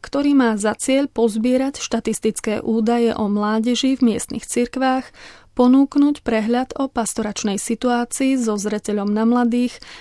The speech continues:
a kladie rôzne otázky pre lepšie pochopenie rozmanitých situácií, aby bolo napokon možné vypracovať pastoračné praktiky, ktoré by boli nápomocné celej cirkvi.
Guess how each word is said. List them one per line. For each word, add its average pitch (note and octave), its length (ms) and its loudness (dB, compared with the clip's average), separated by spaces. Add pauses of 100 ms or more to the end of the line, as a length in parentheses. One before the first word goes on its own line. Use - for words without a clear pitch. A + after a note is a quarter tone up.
(160)
a C#4 80 -2
kladie A#3 560 2
rôzne A#3 480 2
otázky A#3 560 0
pre C#4 240 -4
lepšie B3 320 -2
pochopenie A#3+ 800 2
rozmanitých G#3 640 -4
situácií, B3+ 960 0 (320)
aby C4+ 240 4
bolo C#4+ 240 2
napokon B3+ 640 0
možné A#3+ 400 4
vypracovať A3+ 720 -2
pastoračné A3+ 720 -2
praktiky, A3+ 720 -2 (240)
ktoré C#4 320 0
by A#3 160 2
boli G3+ 240 -2
nápomocné G#3 800 0
celej G#3+ 400 -4
cirkvi. A#3 480 2